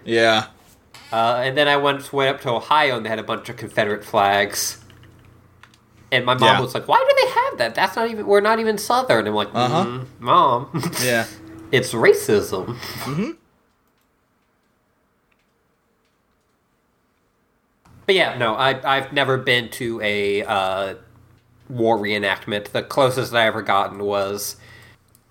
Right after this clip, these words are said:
Speaker 2: in Saint Augustine. They have, like, some guys dressed up as, like, Spaniards fire, like, a cannon at, like,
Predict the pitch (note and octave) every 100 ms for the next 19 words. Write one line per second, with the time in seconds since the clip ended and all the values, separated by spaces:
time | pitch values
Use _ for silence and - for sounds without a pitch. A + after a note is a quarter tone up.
0 | _ _ B2+ B2 - D3+ C#3 C3+ B2 A#2+
1 | A2+ - B2 A2 G#2+ G#2+ A2 G2+ G#2+ G#2
2 | A#2 A2 A2 G#2+ G#2+ A#2+ G#2+ - - A2
3 | A2 G2+ - - A2 G#2 G#2 G2 G2 -
4 | A2+ G2+ G#2 G#2+ G#2 G#2 - - - -
5 | - - A2+ - A2+ G#2 G2+ G#2 - -
6 | - _ _ G#2+ G2 G#2